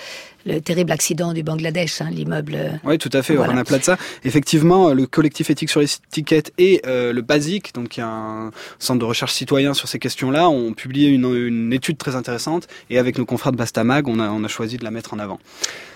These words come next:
Speaker 1: Autre chiffre, par exemple, l'estimation, cent euros dépensés par un consommateur, deux euros reviennent à l'ouvrier et sept euros pour les dépenses de marketing. Ou
Speaker 2: Voilà.
Speaker 1: six euros, je sais plus, six ou sept.
Speaker 2: Voilà, donc
Speaker 1: Exact.
Speaker 2: ce qui est, ce qui est particulièrement agaçant dans cette histoire, euh, révoltant même, c'est que, euh,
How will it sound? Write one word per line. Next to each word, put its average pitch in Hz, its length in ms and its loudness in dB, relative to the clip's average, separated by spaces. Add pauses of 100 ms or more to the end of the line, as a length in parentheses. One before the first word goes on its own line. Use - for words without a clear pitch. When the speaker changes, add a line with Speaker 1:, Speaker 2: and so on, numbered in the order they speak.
(140)
Speaker 1:
Autre 220 280 4
chiffre, 226 420 2
par 196 220 0
exemple, 214 240 -2
l'estimation, 202 680 0
cent 220 300 2
euros 214 460 2
dépensés 202 420 -2
par 190 160 0
un 196 80 2
consommateur, 202 720 0
deux 233 220 4
euros 220 300 2 (280)
reviennent 190 440 0
à 170 60 -2
l'ouvrier 180 480 0 (720)
et 240 240 2
sept - 340 0
euros 208 180 2
pour 240 120 0
les 202 80 4
dépenses 196 300 -4
de 214 80 -4
marketing. 175 480 -6 (320)
Ou - 40 -4
Speaker 2:
Voilà. 135 180 6
Speaker 1:
six 165 80 -4
euros, 151 180 -2
je - 60 -8
sais - 120 -6
plus, 180 180 -8
six - 240 -10
ou 190 40 -10
sept. - 200 -8 (180)
Speaker 2:
Voilà, 117 200 0
donc 95 80 -2
Speaker 1:
Exact. 104 120 -2
Speaker 2:
ce - 60 2
qui 160 100 6
est, 143 240 8
ce - 80 -2
qui - 80 0
est 135 60 2
particulièrement 143 640 2
agaçant 139 360 0
dans 135 120 -2
cette 117 180 -6
histoire, 175 460 2
euh, 117 360 -2
révoltant 143 480 2
même, 175 240 4
c'est - 240 4
que, - 160 0
euh, 120 460 6